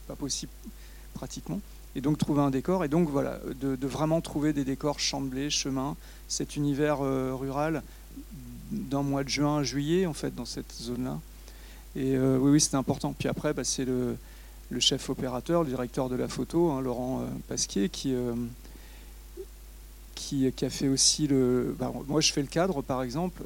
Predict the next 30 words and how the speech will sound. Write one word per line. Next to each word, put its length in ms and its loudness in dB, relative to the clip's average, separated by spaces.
mais, 200 -4
euh, 500 -2
c'est 200 -2
lui 160 -4
qui 180 -4
éclairait, 340 -6
enfin 200 -8
sur 180 -4
les 80 -4
plans 180 -6
larges, 280 -2
euh, 340 -10
on 60 -6
n'éclaire 280 -8
pas 140 -4
évidemment, 340 -4
mais 140 0
en 1300 -16
tout 100 -4
cas 120 6
cette 260 4
couleur 400 6
et 40 0
ces 180 2
choix 400 6
de 120 0
campagne, 500 2
oui, 120 -2
oui, 120 0
c'était, 440 -2